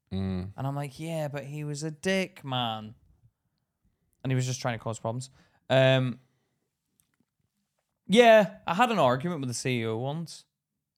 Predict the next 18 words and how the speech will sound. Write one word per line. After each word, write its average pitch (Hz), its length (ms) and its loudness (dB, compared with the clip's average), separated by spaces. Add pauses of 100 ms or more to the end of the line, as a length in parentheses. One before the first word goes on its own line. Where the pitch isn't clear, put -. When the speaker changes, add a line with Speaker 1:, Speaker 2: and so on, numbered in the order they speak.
(760)
Speaker 1:
What 101 120 -4
job 104 160 -2
would 85 120 -10
you? 80 180 -8 (960)
Speaker 2:
I - 40 -2
was 123 120 -6
working 123 180 -6
for 123 120 -6
a - 20 -4
newspaper, 117 640 -8
and 113 140 -4
I'd, 113 220 -2 (320)
this 110 280 -8
newspaper 110 420 -8
was 107 180 -10
going 107 300 -6
through 104 600 -8
a 104 440 -4